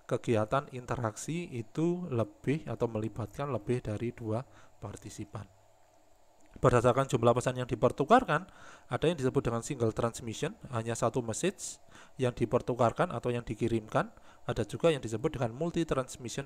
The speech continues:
interaction, artinya ada beberapa message yang berasal atau bersumber dari satu kegiatan, gitu ya. Yang ketiga adalah karakteristik atau klasifikasi dari service interaction pattern, yaitu berdasarkan variasi pada message yang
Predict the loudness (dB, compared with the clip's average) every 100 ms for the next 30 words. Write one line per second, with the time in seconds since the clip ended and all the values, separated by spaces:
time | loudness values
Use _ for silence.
0 | -8 -4 -4 -4 -6 -6 -8 -8 -8 -4
1 | -6 2 2 2 -16 -4 2 4 4 2
2 | 0 -4 -4 -4 0 0 -2 2 6 6
3 | 4 -6 -20 -20 -20 -8 -2 0 4 4
4 | 4 0 0 0 -2 2 2 2 -2 0
5 | -4 -6 -6 -6 -4 -6 -4 -6 -6 -18
6 | -10 -10 -10 -16 -20 -20 -20 -20 -20 -20
7 | -20 -20 _ _ 2 2 4 2 0 2
8 | 2 4 6 6 6 4 2 0 -2 -2
9 | -2 0 2 2 2 0 -2 0 0 0
10 | 0 0 -2 -4 -4 -6 -6 -4 -4 -6
11 | -4 -2 -2 -4 -4 -2 -2 -2 -4 -2
12 | -2 -4 0 0 2 0 -2 -6 -4 -4
13 | -4 -8 -6 -6 -4 -8